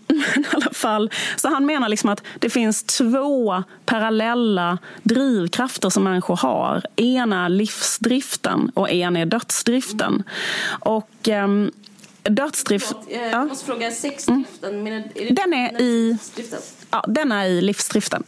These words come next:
Speaker 1: Han kallar den för eros faktiskt. Så det är typ libidot. Det kan man ju säga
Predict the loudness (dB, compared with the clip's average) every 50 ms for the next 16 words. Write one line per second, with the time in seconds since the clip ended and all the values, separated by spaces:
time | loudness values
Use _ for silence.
0 | 0 0 2 2 0 2 0 0 2 2 2 2 0 2 0 0 0 0 0 0
1 | 0 -2 0 0 0 0 2 0 -2 -2 -2 -2 -2 -4 -2 -2 -2 -2 0 -2
2 | -2 -2 -2 -2 -2 0 2 2 2 0 0 0 0 2 2 2 2 0 -2 0
3 | 0 0 0 0 -2 2 2 2 4 4 2 2 2 2 2 0 0 -2 -4 -4
4 | -4 -8 -8 -2 -2 -2 0 2 2 2 2 0 0 2 2 2 2 0 0 -2